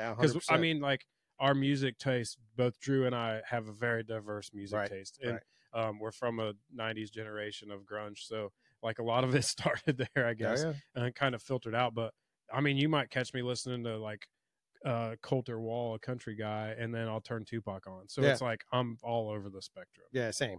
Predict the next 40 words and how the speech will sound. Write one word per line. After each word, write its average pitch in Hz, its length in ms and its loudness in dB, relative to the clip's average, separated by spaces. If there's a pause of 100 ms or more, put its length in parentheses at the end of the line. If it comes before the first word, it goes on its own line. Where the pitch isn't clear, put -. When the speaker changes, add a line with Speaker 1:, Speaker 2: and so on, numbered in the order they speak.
Speaker 1:
same. 113 440 -2
And, 120 280 -2
and 123 180 2
that's 139 220 4
the 123 140 4
thing 120 300 0
we 107 60 -4
wanna 110 220 -2
go 113 160 0
through. 110 180 -4
So, 135 160 4 (460)
all 185 80 10
right, 160 140 8
so 170 100 6
that 185 220 6
said, 196 140 8
I'm 175 100 6
gonna, 180 260 6
I'm 160 80 4
gonna 180 140 4
queue 262 340 4
up 226 80 6
my 151 160 2
first - 520 0
one. 113 300 0 (440)
Uh, 135 260 4
this 165 220 6
one 226 160 6
is 147 160 4
definitely 143 560 2
both 135 260 6
a 123 100 2
vibe 135 440 6
and 135 100 6
a 113 60 0
moment 123 460 0
for 117 100 -6
me. 113 240 0
And 110 140 -4
so 127 340 4